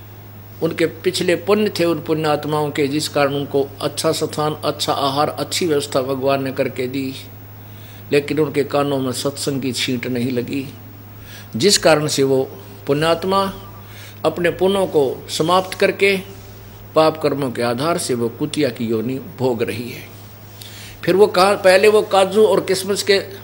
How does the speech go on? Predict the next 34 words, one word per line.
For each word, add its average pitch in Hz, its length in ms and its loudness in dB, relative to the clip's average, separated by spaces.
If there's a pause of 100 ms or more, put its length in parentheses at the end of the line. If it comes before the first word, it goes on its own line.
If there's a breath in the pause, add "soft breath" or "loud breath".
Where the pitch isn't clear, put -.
(160)
बने 185 280 2
हुए 185 400 2 (300)
खीर 202 280 2
और 170 260 6
हलवे 180 520 4 (1400)
खाती 170 340 2
थी 175 200 2
और 160 100 4
झूठे 156 360 0
छोड़ती 151 420 4
थी, - 160 -4
जिसको 139 300 -4
दासी 143 580 0
और 131 100 -2
दास 135 340 2
खाते 127 360 -2
थे, 131 180 -2
नौकर, 127 520 -2
नौकरानियां 127 640 -4
खाती - 340 -4
थी 147 260 -10 (1500 loud breath)
या 135 100 2
कुत्तों 156 440 0
को 135 120 0
डाल 127 280 2
देती 120 320 -4
थी। - 260 -14 (1400 loud breath)
आज 175 260 8
वो 202 160 10
रानी 190 300 8
भक्ति 170 340 2
ना 202 160 4
करने 196 360 2
से - 280 2